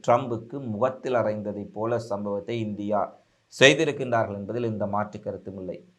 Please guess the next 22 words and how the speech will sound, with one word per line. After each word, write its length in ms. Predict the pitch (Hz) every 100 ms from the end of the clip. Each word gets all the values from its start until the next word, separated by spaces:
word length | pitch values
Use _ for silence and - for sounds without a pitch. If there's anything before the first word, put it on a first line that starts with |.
| _ _ _
ஏனெனில், 300 | 123 127 127
ரஷ்யாவுடனுடைய 640 | 113 107 - 123 117 110
உறவை 400 | 101 101 123 127
துண்டிக்க 400 | 117 107 104 104
வேண்டும் 320 | 101 101 98 95
என 160 | 107
இந்தியாவுக்கு 760 | 110 107 110 107 101 98 - 110
அமெரிக்கா 440 | 98 98 95 101
அழுத்தம் 380 | 98 113 139 123
கொடுக்கும் 360 | 107 104 101 95
சூழ்நிலையில் 760 | 90 90 87 98 135 - - _ _ _
ரஷ்ய 380 | - 127 139 143
அதிபர் 300 | 127 120 107
புடினை 300 | 110 110 123
நேரடியாக 640 | 110 113 110 101 101 101 107
இந்தியா 560 | 101 95 98 110 - -
வரவேற்றிருக்கின்றது. 1120 | 101 107 117 117 101 - 95 101 147 156 - - _ _ -
அது 260 | 139 139
மட்டுமல்ல, 600 | 143 120 120 117 127 131
செய்தியாளர் 560 | 127 113 113 117 113 101
சந்திப்பில் 560 | - 104 107 120 120
புடினும் 440 | 110 113 113 107